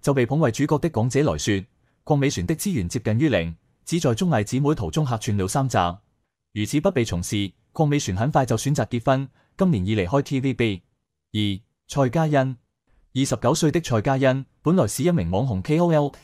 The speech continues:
零一九年參選港姐時被視為冠軍大熱，但由於身上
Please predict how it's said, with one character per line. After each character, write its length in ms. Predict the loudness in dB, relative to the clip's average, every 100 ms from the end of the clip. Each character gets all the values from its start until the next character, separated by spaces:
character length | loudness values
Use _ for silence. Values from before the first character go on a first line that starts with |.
| _
零 300 | -2 0 0
一 80 | -2
九 180 | 0 0
年 180 | 0
參 160 | 0 0
選 200 | 0 0
港 160 | 0 0
姐 120 | -2
時 320 | -2 -6 -8 _ _
被 100 | -2
視 160 | 0 2
為 140 | 0
冠 180 | 2 0
軍 180 | 2 2
大 120 | 0
熱， 300 | 0 -2 -4 _ _ _ _
但 160 | 0 2
由 140 | 2
於 100 | 0
身 160 | 0 0
上 320 | 2 0 0